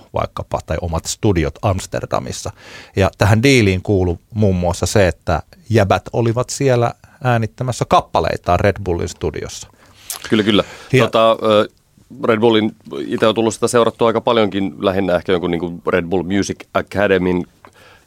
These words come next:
Speaker 2: kautta, joka muuten ilmeisesti nyt on, on lopetettu, eli tää on, se on ollut tämmönen, joka tarjoaa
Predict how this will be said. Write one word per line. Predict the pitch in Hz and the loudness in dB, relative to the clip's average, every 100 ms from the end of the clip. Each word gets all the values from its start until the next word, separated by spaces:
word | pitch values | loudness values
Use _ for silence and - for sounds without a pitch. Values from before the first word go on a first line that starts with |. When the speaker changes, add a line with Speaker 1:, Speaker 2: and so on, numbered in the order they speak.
| 87 - | -8 0
Speaker 2:
kautta, | 98 92 - - 95 - _ - - - _ _ 104 | 2 2 -2 -4 -2 -4 _ -20 -20 -20 _ _ -2
joka | 95 | 0
muuten | 85 87 87 | 0 0 2
ilmeisesti | 87 85 - | 2 0 -2
nyt | 85 - | -4 0
on, | 80 80 - | 0 0 -2
on | 90 85 | 0 2
lopetettu, | 87 90 85 - 82 | 2 2 0 -2 -2
eli | 73 - | -2 -4
tää | 82 82 | -4 -4
on, | 71 | -4
se | 85 | -4
on | 82 | -4
ollut | 82 | -4
tämmönen, | 87 82 85 | -4 -4 -4
joka | 85 87 | -6 -4
tarjoaa | 92 87 85 85 85 | -4 -2 0 0 -2